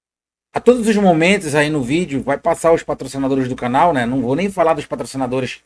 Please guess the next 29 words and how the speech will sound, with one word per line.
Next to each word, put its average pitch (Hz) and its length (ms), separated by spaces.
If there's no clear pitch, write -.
com 127 140
muita 135 320
ênfase, 135 460
senão 139 220
o 135 40
vídeo 135 160
vai 135 80
ficar 135 200
muito 160 240
longo. 143 360
Mas 165 420
durante 156 380
o 131 40
dia 123 180
a 131 40
gente 131 200
vai 131 120
gravar 120 320
um 123 60
outro 139 320
vídeo, 104 320
porque - 280
vai 117 120
ter 120 160
muitas 135 400
informações 127 580
pipocando 151 720
no 139 100
Bainão, 127 460